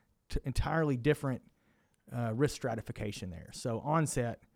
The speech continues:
what makes it better or worse? Provocation, palliation, quality,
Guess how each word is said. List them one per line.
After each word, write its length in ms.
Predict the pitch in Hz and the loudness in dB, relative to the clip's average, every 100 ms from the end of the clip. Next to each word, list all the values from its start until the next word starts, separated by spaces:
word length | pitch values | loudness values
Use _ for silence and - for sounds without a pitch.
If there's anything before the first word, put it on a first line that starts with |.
| _ _ _ _ - | _ _ _ _ -2
what 140 | 139 | 0
makes 200 | 151 - | 0 0
it 80 | 139 | 4
better 200 | 147 143 | 6 6
or 80 | 131 | 4
worse? 360 | 131 113 - | 4 2 -4
Provocation, 720 | - 123 120 139 131 - 127 | -6 -4 -2 0 0 0 -2
palliation, 640 | 120 123 120 110 101 95 98 - | 0 0 0 -2 -6 -10 -12 -10
quality, 580 | - 131 131 135 131 | 0 2 2 2 -2